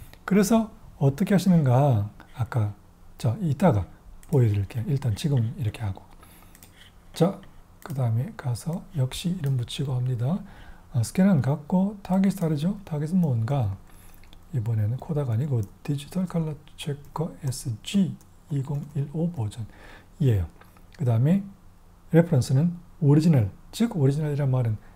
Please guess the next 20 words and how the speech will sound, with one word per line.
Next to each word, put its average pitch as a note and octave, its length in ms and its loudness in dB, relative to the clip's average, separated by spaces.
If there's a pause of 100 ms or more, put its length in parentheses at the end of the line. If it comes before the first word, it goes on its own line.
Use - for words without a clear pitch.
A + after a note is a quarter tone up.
엑스라이트에서 D3 640 2
주는 G#2+ 260 -2
거, G2+ 240 -4
그런 B2 220 -4
뜻이죠. A#2+ 360 -8 (460)
하고 F#3+ 420 0
프로파일 C3+ 300 -2
한 A#2 100 2
개 A2+ 80 -2
만들어요. C#3 560 0
오케이, B2 280 -4
됐고, F#3 440 -2 (540)
그 - 120 -4
다음에 F#3+ 280 6
다시 C#3+ 240 0
돌아가서 C3 540 0
이번에는 C3 760 0
이제 G2 180 -4
뭘 G#2+ 260 -2
하는가? A2+ 360 -2